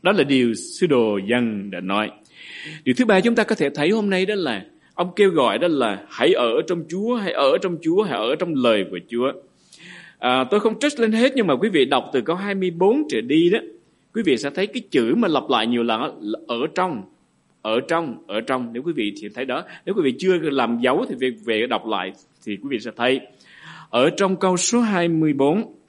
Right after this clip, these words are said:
tôi chỉ trích câu hai mươi bốn trên bảng cho quý vị thấy thôi. Chép thế này, còn như các con,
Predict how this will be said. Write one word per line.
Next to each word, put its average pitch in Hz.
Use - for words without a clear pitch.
tôi 151
chỉ -
trích 185
câu 160
hai 147
mươi 131
bốn 135
trên 120
bảng 101
cho 139
quý 143
vị 101
thấy 113
thôi. 113
Chép 214
thế 247
này, 120
còn 165
như 202
các 262
con, 190